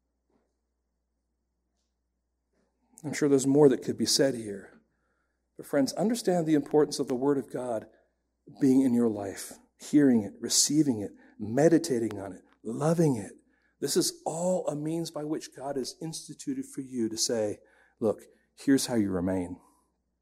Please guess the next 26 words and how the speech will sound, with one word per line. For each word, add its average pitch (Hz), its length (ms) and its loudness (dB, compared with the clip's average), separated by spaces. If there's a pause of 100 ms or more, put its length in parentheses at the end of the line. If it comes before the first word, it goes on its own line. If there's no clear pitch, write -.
(1800)
Be 113 200 6
in 123 140 6
my 101 160 0
word. 92 420 -2
Humble 131 340 4
yourself 104 520 -2
under 107 320 -16
it. 98 160 -14 (400)
Listen 117 500 -2
to 104 200 -12
it. 101 140 -14 (920)
Sit - 420 6
under 143 260 2
the 120 100 -4
preaching 120 420 -12
of 110 100 -16
God's 110 320 -16
word." 104 300 -6 (380)
And 175 120 6
it 180 80 2
may 214 160 6
not 254 200 8
necessarily 226 500 2
be 214 220 0
on 214 120 4
a, 156 140 2